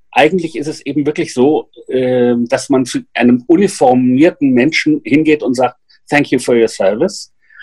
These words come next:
Und natürlich jemand, dessen Sohn im, im Irak Krieg gefallen ist, äh, denen bringt man, äh, Kuchen und Tee. Also, äh, zu, zu denen ist man besonders freundlich,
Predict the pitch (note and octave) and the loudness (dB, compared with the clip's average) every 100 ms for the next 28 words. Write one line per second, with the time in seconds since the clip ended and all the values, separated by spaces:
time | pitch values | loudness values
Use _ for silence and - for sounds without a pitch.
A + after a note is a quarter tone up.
0 | - _ _ - C3 D3 - D3 D3 - | -20 _ _ -2 0 0 0 0 0 2
1 | C#3+ C#3 C#3 B2+ C3 B2 A#2 - A2+ A2+ | 2 2 -2 -4 0 2 2 -2 -6 0
2 | A#2 C3+ F3+ - B2+ B2 B2+ A2+ B2 - | 2 2 2 -2 -4 -2 0 2 0 -4
3 | _ _ _ - - D#3 D3+ C#3 D3 - | _ _ _ -8 -4 -2 0 0 -2 -4
4 | - - B2+ C3 C3+ D3+ - C#3+ C3+ - | -6 -4 -2 -2 -2 -2 -2 -4 -4 -6
5 | - - _ _ - C3 - F#3 - F3 | -20 -20 _ _ -2 -2 -2 -4 -2 0
6 | D#3 - G3 G3 G2 - - A2+ - B2 | 0 0 2 2 0 -6 -6 -4 -2 -2
7 | B2 - C#3 - B2+ - C#3 D3+ E3+ - | -2 -4 -8 -14 -10 -6 0 2 2 2
8 | D3+ D3 C#3 D#3+ D#3+ - - E3 D#3+ - | 0 2 2 2 0 -2 0 0 -2 -10
9 | - | -14